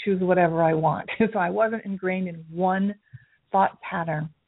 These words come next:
But I learned about Saint Christopher, and, you know, he became the patron saint of travelers because his occupation involved helping people cross the river.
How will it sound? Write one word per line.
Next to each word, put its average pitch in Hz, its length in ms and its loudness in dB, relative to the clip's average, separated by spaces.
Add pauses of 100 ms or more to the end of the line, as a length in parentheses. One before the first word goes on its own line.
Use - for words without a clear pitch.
(760)
But 190 80 4
I 196 80 6
learned 254 380 4
about 180 400 -2
Saint 185 200 -4
Christopher, - 540 -2
and, 185 260 2 (440)
you 196 80 6
know, 202 40 6
he 208 120 4
became 247 440 2
the 254 80 2
patron 208 460 0 (100)
saint 190 200 2
of 180 120 -8
travelers 190 640 2
because - 320 -4 (520)
his 202 160 0
occupation 220 720 2
involved 180 440 0 (240)
helping 220 340 0
people 214 300 -4
cross 190 300 -2 (160)
the 180 60 -8
river. 175 460 -2